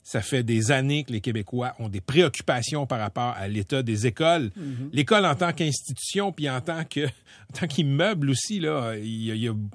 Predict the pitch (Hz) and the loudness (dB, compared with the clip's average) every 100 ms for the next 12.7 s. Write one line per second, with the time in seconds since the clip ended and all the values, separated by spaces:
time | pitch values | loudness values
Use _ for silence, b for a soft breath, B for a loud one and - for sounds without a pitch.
0 | 117 123 110 110 101 180 190 123 110 117 | -10 -8 -4 -4 0 0 0 -2 -4 -2
1 | 117 120 151 143 B B _ 113 110 113 | -2 -2 -2 -4 B B _ -4 0 -2
2 | - 147 131 113 131 127 113 107 151 151 | -2 0 2 0 0 -4 -6 -6 -2 -2
3 | 127 117 123 120 110 147 147 117 147 139 | 0 0 2 2 0 0 0 2 2 2
4 | 127 139 135 117 107 113 139 - 101 127 | 2 0 0 -4 -4 -4 -6 -6 -6 -4
5 | 117 104 101 127 160 135 B B B B | -4 -4 0 0 -2 -6 B B B B
6 | 101 104 104 107 101 127 127 - 104 180 | -2 0 0 -2 -2 -2 0 -2 2 2
7 | 151 131 - 139 - - - - - - | 4 0 0 0 -2 -6 -6 -8 -8 -8
8 | - 135 - - - 117 - 131 160 170 | -6 -6 -4 -6 -4 -2 0 2 0 0
9 | 127 - 160 147 104 - 180 175 139 107 | -2 0 -2 -2 -4 2 2 2 -2 -2
10 | 160 185 127 175 196 - 175 165 131 127 | -2 0 0 0 -2 0 0 2 0 -2
11 | 107 190 208 131 120 123 135 147 110 123 | -2 -2 0 2 2 2 2 0 0 2
12 | 127 120 110 139 147 101 | 4 4 4 0 0 -4